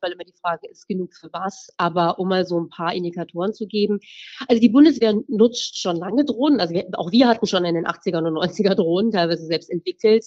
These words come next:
ähm, sind allerdings nach Afghanistan gegangen ohne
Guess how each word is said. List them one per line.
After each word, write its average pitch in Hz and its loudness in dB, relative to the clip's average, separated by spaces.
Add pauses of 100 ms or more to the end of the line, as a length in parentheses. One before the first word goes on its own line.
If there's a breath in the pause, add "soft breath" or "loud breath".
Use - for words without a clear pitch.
(100)
ähm, 180 -2 (280 loud breath)
sind 214 2
allerdings 208 2
nach 208 0
Afghanistan 190 -2
gegangen 175 -2
ohne 254 0